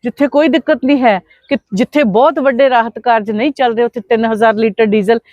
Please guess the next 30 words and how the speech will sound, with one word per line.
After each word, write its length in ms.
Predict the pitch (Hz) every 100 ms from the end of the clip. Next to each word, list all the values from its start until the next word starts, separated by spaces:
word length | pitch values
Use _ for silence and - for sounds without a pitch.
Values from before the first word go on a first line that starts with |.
| _ -
ਇਹ 60 |
ਭੁੱਖ 340 | 269 349 - 233
ਦਾ 160 | 226
ਮੁਜ਼ਾਹਰਾ 400 | 226 220 226 277
ਕਰਨ 300 | 277 247 220
ਵਾਲੇ 220 | 220 220
ਜਿਹੜੇ 220 | 208 226 247
ਲੋਕ 240 | 220 190
ਨੇ 140 | 208
ਨਾ, 120 | 233 233
ਨਾ 280 | 240 294
ਕਹਿਰ 420 | 330 _ 285 349 349
ਮਾਈਨਿੰਗ 480 | 311 262 254 247
ਦਾ 140 | 233 226
ਜਿਹੜਾ 300 | 226 220 214 _ _ 226
ਅਕਾਲੀ 300 | 220 208 214
ਦਲ 200 | 208 208
ਦੇ 100 | 214
ਵੇਲੇ 260 | 196 202
ਹੋਇਆ, 220 | 190 202 277
ਕਦੀ 180 | 320 277
ਵੀ 100 | 359
ਨਹੀਂ 100 | 359
ਹੋਇਆ। 260 | 311 285 277 _ _ _ 240
ਅਸੀਂ 220 | 226 294
ਤਾਂ 120 | 302
ਸਿਰਫ 380 | 285 - 349 -
ਲੋਕਾਂ 320 | 285 254 247
ਦੀ 100 | 233
ਜ਼ਰੂਰਤ 360 | 220 196 208 190